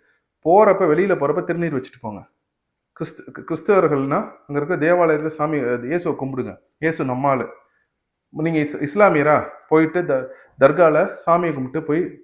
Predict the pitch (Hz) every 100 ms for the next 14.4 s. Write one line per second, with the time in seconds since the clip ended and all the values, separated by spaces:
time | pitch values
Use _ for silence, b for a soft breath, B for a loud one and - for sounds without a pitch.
0 | 139 127 127 113 127 127 160 160 151 123
1 | 117 143 165 - 147 139 123 117 113 110
2 | 110 - - 135 175 180 180 180 135 123
3 | 160 156 139 143 147 131 117 123 104 _
4 | _ _ _ _ - 160 220 254 233 220
5 | 156 151 160 135 175 143 120 127 160 131
6 | 139 120 123 123 113 107 107 120 117 95
7 | _ _ _ _ - - 226 269 247 185
8 | 165 160 127 - 143 151 147 143 147 151
9 | 147 139 143 139 147 139 143 147 139 143
10 | 139 143 139 139 127 127 135 131 147 147
11 | 135 135 139 135 135 147 143 120 - 131
12 | 120 - 127 117 98 _ _ _ _ 110
13 | 156 175 165 160 180 175 151 151 156 135
14 | 143 143 131 95